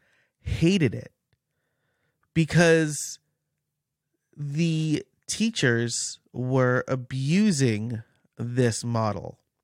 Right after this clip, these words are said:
And honestly, it's all about the implementation. So we are going to take a quick break to hear from our sponsors, and then we're gonna talk about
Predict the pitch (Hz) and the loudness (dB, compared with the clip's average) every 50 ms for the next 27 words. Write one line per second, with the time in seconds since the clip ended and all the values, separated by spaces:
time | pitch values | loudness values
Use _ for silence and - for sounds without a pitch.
0 | _ _ _ _ _ _ _ _ _ _ _ _ - 147 151 - 147 160 185 214 | _ _ _ _ _ _ _ _ _ _ _ _ 0 0 0 2 2 2 4 4
1 | 240 226 - - 226 220 208 208 196 180 _ _ _ _ _ _ _ _ - 165 | 2 2 0 0 0 0 0 -2 -4 -6 _ _ _ _ _ _ _ _ -2 -2
2 | 160 - 185 175 175 180 180 165 165 160 151 151 147 - - 139 139 151 139 120 | 0 2 4 4 4 4 2 2 2 2 2 2 0 -2 -4 -6 -6 -4 -2 -2
3 | 139 131 - 143 139 135 127 120 113 - 123 113 107 - - - - - - - | -4 -4 -4 -6 -4 -2 -2 -4 -4 -4 -4 -4 -4 -6 -8 -12 -12 -14 -18 -20
4 | _ _ _ - - - - 170 151 147 143 143 143 139 - _ _ _ _ _ | _ _ _ -12 -8 -2 2 4 4 4 4 2 0 -4 -8 _ _ _ _ _
5 | _ _ _ _ _ _ - 135 151 175 196 214 202 147 175 175 170 156 160 156 | _ _ _ _ _ _ -6 -4 -2 -2 0 0 0 2 2 2 2 0 0 0
6 | 156 156 156 156 147 - - 160 147 139 139 139 131 - - - - - 147 139 | 0 0 -2 -4 -8 -6 -4 -4 -2 -2 -2 -2 -4 -6 -8 -6 -2 -2 -2 -2
7 | - - - 135 127 117 - - - 151 143 - - - - 127 123 143 151 - | -2 -2 -2 -2 -2 -4 -4 -2 -2 -2 -2 -2 -4 -6 -2 0 0 0 -2 -4
8 | - - 143 120 131 135 127 - - 135 131 120 - - - 120 120 123 - 160 | -4 -4 -2 -2 0 -2 -2 -2 -4 -4 -4 -4 -4 -4 -4 -2 -2 -2 -2 -4
9 | 156 156 156 147 - - 123 123 131 135 143 156 175 175 185 180 170 - 170 156 | -4 -4 -4 -6 -6 -6 -6 -4 -2 -2 -2 -2 -2 -2 -2 -2 -2 0 0 0
10 | 151 - 151 147 139 135 135 131 - | 0 0 0 2 2 2 2 0 -2